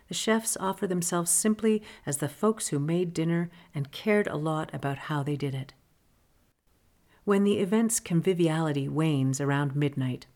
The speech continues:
I leave. It's pouring outside, and for a few blocks I share an umbrella with one of the wait staff. He's exhausted but energized, coming off the high of serving, of performing. And that's what the dinner was, a performance.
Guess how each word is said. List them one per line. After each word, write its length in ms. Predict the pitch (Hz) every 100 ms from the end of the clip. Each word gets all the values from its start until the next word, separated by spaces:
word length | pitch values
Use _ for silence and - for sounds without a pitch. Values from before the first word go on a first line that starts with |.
| -
I 100 | 135
leave. 380 | 135 123 123 - _ _ _ _ - -
It's 180 | 165 175 -
pouring 500 | - 180 170 143 131
outside, 540 | 127 - 131 127 131 - -
and 140 | 160
for 120 | 175
a 60 | 160
few 260 | 151 202 190
blocks 420 | 165 160 135 -
I 100 | 143
share 280 | - 170 160
an 80 |
umbrella 400 | 147 143 156 143
with 220 | 135 143 -
one 100 | 143
of 80 |
the 100 | 147
wait 220 | 151 156 151
staff. 480 | - 135 127 131 - - - - -
He's 200 | 202 185
exhausted 760 | 175 160 180 185 190 - 185 175
but 240 | 175 -
energized, 800 | 180 160 151 135 139 135 135 - -
coming 320 | - 208 220
off 240 | - 185
the 220 | - - -
high 220 | 175 175
of 200 | 160 160
serving, 560 | - 170 151 139 131 131 _ -
of 240 | 139 -
performing. 720 | - 175 - 202 170 139 127 - _ _ _ - - -
And 160 | 226 226
that's 340 | 254 247 - -
what 320 | 170 190 -
the 80 | -
dinner 280 | 175 196 202
was, 420 | 202 202 143 - - _ _ _
a 60 | 170
performance. 840 | - 175 - 151 139 135 - -